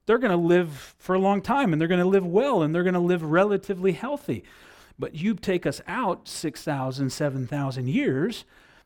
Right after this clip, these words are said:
and copy after copy after copy after copy of genes, and we start to see different things happen to us, right? And we see more disease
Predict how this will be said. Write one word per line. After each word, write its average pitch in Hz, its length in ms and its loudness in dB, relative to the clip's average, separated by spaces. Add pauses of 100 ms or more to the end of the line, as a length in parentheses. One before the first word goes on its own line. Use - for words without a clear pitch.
(360)
and 151 420 0 (340)
copy 165 480 -2
after 139 260 -4
copy 156 420 -2
after 143 280 -2
copy 151 420 -2
after 143 240 -4
copy 165 460 -4
of 131 100 -2
genes, 202 380 0
and 139 120 -2
we 135 100 0
start 143 300 -6
to 143 100 -6
see 151 200 -6
different 143 380 -4
things 170 180 -2
happen 311 440 -4
to 110 180 -6
us, - 160 -12
right? 151 180 0
And 175 80 -6
we 160 80 0
see 143 200 -2
more 127 260 0
disease 175 800 0